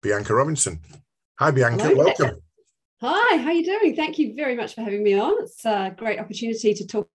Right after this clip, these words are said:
Speaker 2: about what I love to talk about.
Speaker 1: That's good. Well, you've got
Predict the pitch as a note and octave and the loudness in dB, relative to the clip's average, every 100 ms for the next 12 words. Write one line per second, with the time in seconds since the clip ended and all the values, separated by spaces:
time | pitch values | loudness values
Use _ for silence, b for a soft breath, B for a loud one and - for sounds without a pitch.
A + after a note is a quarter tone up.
0 | - - F#3+ - F3+ F#3+ F#3 F3+ G3+ G3+ | -12 -4 -2 -2 -2 -4 -4 -6 -6 -4
1 | A#3 C#4 G4 D#4 - _ _ _ - A#2 | 0 0 0 -4 -10 _ _ _ -2 -2
2 | - - C#3+ F#3+ C3+ C#3 C#3+ D3 C#3+ A#2+ | -2 0 2 2 2 2 4 2 -2 2
3 | C3+ B2 | 2 2